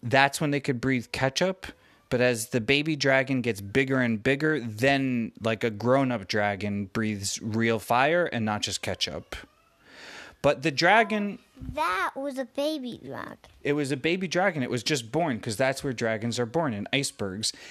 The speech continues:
Speaker 1: That's because if dragons weren't born in icebergs, then they would be too hot right away. They have to be born, dragons have to be born in a really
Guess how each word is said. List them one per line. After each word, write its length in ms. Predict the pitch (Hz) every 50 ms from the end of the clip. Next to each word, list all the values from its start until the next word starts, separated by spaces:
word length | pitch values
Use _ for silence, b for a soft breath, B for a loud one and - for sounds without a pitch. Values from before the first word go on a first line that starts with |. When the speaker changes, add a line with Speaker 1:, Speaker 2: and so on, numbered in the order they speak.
| B B B B B
Speaker 1:
That's 360 | 135 135 143 151 - - -
because 440 | - - 123 147 135 - 156 135 151
if 200 | 143 - - - 120 117
dragons 480 | - 143 143 160 185 175 202 196 170 135
weren't 440 | 117 113 117 127 135 143 147 123 123
born 200 | 135 131 127 127
in 160 | 120 117 - -
icebergs, 760 | 113 113 120 117 - - - 165 170 175 175 170 156 - - B B B B B
then 140 | - 123 123
they 100 | 127 131
would 160 | 127 123 117
be 140 | 147 143 135
too 280 | - - - 165 147 123
hot 360 | - - 143 135 - - -
right 220 | 117 120 117 107
away. 640 | 117 110 120 127 113 95 92 95 - 113 127 - - _ b b b b b b b
They 120 | 127 123 117
have 260 | 123 135 139 - -
to 360 | - 147 135 - - 120 113 - _ -
be 360 | 131 127 123 123 120 117 117
born, 400 | - 120 113 - 139 147 143 - -
dragons 380 | 127 127 123 127 143 147 151 139
have 140 | 147 139 120 -
to 60 | 143
be 60 | 123
born 320 | 113 113 139 143 139 135
in 80 | 120 113
a 60 | 113
really 420 | 107 104 113 127 135 135 131 120